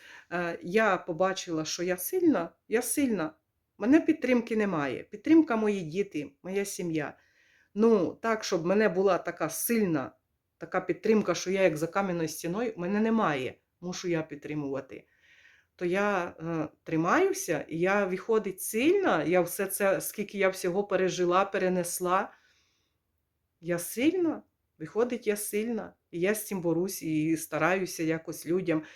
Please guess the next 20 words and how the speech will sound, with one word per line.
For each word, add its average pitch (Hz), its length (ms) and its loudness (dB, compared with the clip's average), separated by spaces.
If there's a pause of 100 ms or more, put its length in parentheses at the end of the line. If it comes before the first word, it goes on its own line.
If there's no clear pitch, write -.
(180)
Люди, 202 200 4
буває, 170 440 2
мене 160 260 2
не 190 120 0
розуміють, 156 600 -2
що - 120 -8
я 175 160 -2
сваруся. 156 720 -6 (540)
Я 180 100 -4
ніколи 226 420 6
в 208 80 2
житті 214 280 -2
не 208 120 2
буду 202 200 -2
сваритися 196 680 -2
і 156 180 -2
не 175 120 0
буду 185 340 -4 (320)
ніколи, 196 480 4
е, 175 360 2